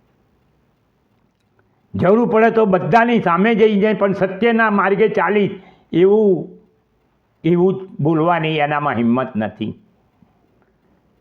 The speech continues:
તો જે પોતાનો જીવનને આ ભગવદ્ ગીતાના ઉપદેશ પ્રમાણે વળાંક આપવાની હિંમત નથી ધરાવતો, એને ભગવદ્ ગીતા કહીને શું ફાયદો?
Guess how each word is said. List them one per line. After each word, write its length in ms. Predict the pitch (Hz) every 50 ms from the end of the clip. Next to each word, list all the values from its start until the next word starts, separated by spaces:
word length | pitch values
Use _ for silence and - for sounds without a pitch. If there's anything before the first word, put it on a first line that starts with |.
| _ _ _ _ _ _ _ _ _ _ -
તો 440 | 240 254 240 196 - - - - - - - _ _ _ _ _ _ _ _ _ _ _ _ _ _ - - 98 85 -
જે 520 | 135 160 185 202 208 214 202 185 - - - - - -
પોતાનો 920 | 160 165 - - 170 175 175 170 170 175 175 175 185 190 196 190 190 - - _ _ _ _ _ -
જીવનને 960 | 101 95 135 156 156 175 180 180 180 175 175 175 160 143 123 101 - - _ _ _ _ _ _ _ _ _ _ _ -
આ 140 | 147 147 151
ભગવદ્ 420 | - - 139 131 120 156 165 156
ગીતાના 400 | 131 165 160 135 170 165 165 165
ઉપદેશ 500 | 160 151 143 - 131 135 156 165 156 -
પ્રમાણે 400 | - 143 151 151 151 151 151 147
વળાંક 480 | 127 113 123 135 151 160 170 165 147 160
આપવાની 420 | 151 143 - - - 156 143 139
હિંમત 500 | 120 117 113 113 117 123 147 165 165 -
નથી 260 | 151 147 139 160 156 131
ધરાવતો, 480 | 117 123 123 127 135 131 127 - 147
એને 240 | 139 139 135 135 143
ભગવદ્ 360 | 131 131 120 107 120 127 117
ગીતા 320 | 113 127 131 123 135 135 127
કહીને 460 | - 135 120 123 120 123 127 123 127
શું 180 | 123 127 135
ફાયદો? 420 | 127 - 107 101 104 104 101 98